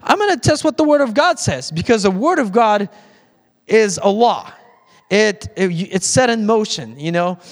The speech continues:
If you do this, you will get that. That, that's how,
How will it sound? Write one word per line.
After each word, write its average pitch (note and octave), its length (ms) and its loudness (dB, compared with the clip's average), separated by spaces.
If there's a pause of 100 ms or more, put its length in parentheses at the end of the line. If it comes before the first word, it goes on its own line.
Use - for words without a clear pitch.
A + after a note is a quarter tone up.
(140)
If - 180 -4
you G3+ 120 2
do G#3+ 200 0
this, A3+ 300 0
you F#3 160 -2
will G#3 160 0
get G3 280 0
that. D3+ 300 -4
That, E3+ 440 -8
that's F#3+ 180 -4
how, G3+ 400 -4